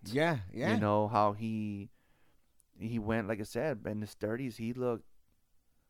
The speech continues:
Speaker 1: He looked
Speaker 2: he
Speaker 1: good.
Speaker 2: looked
Speaker 1: He was
Speaker 2: unhealthy, bro. He looked bad. It was
Speaker 1: Too much
Speaker 2: he was
Speaker 1: partying, man.
Speaker 2: un-,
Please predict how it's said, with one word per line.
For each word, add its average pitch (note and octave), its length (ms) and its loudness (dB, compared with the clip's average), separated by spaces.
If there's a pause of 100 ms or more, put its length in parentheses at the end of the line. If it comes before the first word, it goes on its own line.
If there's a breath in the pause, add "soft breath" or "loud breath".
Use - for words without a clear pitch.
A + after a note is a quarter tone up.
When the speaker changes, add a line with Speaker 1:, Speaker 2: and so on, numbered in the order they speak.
(140)
Speaker 1:
He G2+ 80 -6
looked A2 160 -2
Speaker 2:
he G#2+ 80 0
Speaker 1:
good. B2 60 0
Speaker 2:
looked D3 200 6
Speaker 1:
He G2 60 -6
was A#2+ 100 2
Speaker 2:
unhealthy, A2+ 720 2
bro. A2 240 4
He A2 140 0
looked A2 320 -2
bad. G#2+ 360 2
It A2 40 0
was G#2 180 -2 (360 soft breath)
Speaker 1:
Too B2 80 -6
much B2 120 -2
Speaker 2:
he B2 80 0
was B2 120 8
Speaker 1:
partying, B2 280 6
man. G#2 140 2
Speaker 2:
un-, A#2+ 260 0